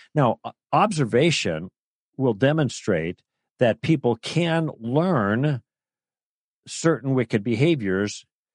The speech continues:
in their environment. Uh, the Proverbs say, uh, "Bad company corrupts good morals," for example. So we know there's a dynamic there,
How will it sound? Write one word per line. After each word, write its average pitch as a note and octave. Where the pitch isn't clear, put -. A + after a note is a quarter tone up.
in D#3+
their C3
environment. G2+
Uh, F#2+
the A2
Proverbs A2
say, G2
uh, F#2
"Bad F2+
company F#2+
corrupts -
good E2
morals," E2
for E2
example. -
So D3+
we D3+
know F3+
there's B2
a G#2
dynamic F#2+
there, C2+